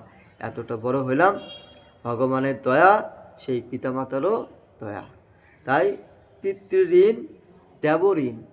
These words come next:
দেবতাদের কাছে আমরা ঋণী, দেবতাদের আশীর্বাদের জন্য আমরা মানুষ্যকুলে জন্মগ্রহণ করলাম। তাই দেবঋণ, দেবঋণ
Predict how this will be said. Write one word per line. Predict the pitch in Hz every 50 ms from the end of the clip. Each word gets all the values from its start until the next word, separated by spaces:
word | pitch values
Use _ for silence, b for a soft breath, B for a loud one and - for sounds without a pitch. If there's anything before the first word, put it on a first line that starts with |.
| - -
দেবতাদের | 139 147 160 170 165 170 160 170 190 190
কাছে | 185 170 165 151 151 156 151
আমরা | 143 139 131 135 135 131 127 127
ঋণী, | 127 123 113 101 - - - - B B B B B _ -
দেবতাদের | 135 139 139 156 156 156 151 151 151 139 135 135
আশীর্বাদের | 127 - - 170 165 - 185 180 180 180 170 160 -
জন্য | 151 147 143 156 180 165 143
আমরা | 127 127 131 147 180 220 - - B B B B B B -
মানুষ্যকুলে | 120 123 151 185 - - - 190 - - 147 143 131 127
জন্মগ্রহণ | 127 123 123 120 120 113 120 117 120 120 -
করলাম। | 123 113 110 110 110 110 - - - B B B B B B B -
তাই | 127 131 139 127 135
দেবঋণ, | 147 156 165 196 202 185 165 139 127 113 - -
দেবঋণ | - 135 139 147 165 175 180 180